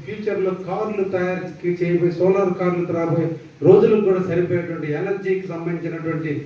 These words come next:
చిప్స్ని తయారు చేసే కంపెనీ దగ్గర నుంచి every item ఈ కావలి ప్రాంతంలోనే ఏర్పాటు చేయబోతుంది. ప్రత్యక్షంగా పద్నాలుగు వేల మంది, పరోక్షంగా అన్‌స్కిల్డ్ ఎంప్లాయీస్ ముప్పై ఐదు వేల మంది,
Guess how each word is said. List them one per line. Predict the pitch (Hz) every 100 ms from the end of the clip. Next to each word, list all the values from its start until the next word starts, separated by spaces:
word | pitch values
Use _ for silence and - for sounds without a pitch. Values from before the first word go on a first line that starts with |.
| - - -
చిప్స్ని | 214 214 - 262 240 196
తయారు | 196 -
చేసే | 180 180 175
కంపెనీ | 170 165 185 185
దగ్గర | 170 165 165
నుంచి | 160 156 180
every | 175 240 220 196
item | 202 202 190 175
ఈ | 170
కావలి | 165 175 175 -
ప్రాంతంలోనే | 165 156 165 156 156 - - - - 160
ఏర్పాటు | 170 190 185 -
చేయబోతుంది. | 165 170 170 175 - - 165
ప్రత్యక్షంగా | 165 147 - - 190 190 185
పద్నాలుగు | 160 175 180 175 170
వేల | 165 165
మంది, | 175 196 202
పరోక్షంగా | 160 190 185 185 180 180 - - - -
అన్‌స్కిల్డ్ | 220 214 233 208 190
ఎంప్లాయీస్ | 180 180 180 175 160
ముప్పై | 156 185 180
ఐదు | 170 170
వేల | 165
మంది, | 165